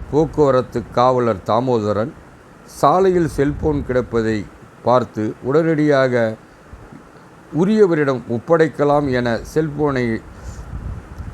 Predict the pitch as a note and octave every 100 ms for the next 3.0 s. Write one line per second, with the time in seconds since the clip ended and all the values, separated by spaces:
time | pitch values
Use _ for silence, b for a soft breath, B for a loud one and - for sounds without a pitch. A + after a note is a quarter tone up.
0 | - - E3 E3+ - E3 C#3+ D3 - A2
1 | - F#2 D#2 - - - A#2 C#3+ C3 A#2+
2 | A2 A2+ B2+ B2+ A#2 - D3+ C3 A#2+